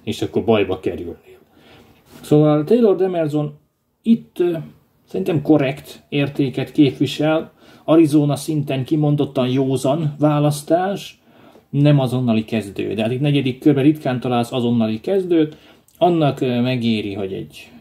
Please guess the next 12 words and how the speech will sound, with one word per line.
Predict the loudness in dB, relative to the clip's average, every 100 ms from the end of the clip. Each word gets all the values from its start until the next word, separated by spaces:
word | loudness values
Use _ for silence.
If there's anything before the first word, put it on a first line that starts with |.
| _
egy | _
patront | -2 -2 0 -2 0
rászálljunk, | 0 -2 -2 -4 -4 -4 0
megnézzük | 2 2 0 -2
az | -4
edzőtáborban, | -2 -2 -4 0 0 0 -2 0
mennyire | 2 2 0
érti | 0 -2 -4
a | -8
fotballt, | -6 -6 -2 -2 -2
mekkora | -2 -4 -4 -2
játékintelligenciája, | 0 0 -4 -4 -4 -2 -4 -4 -6 -6 -6 -6 -4 -6 -6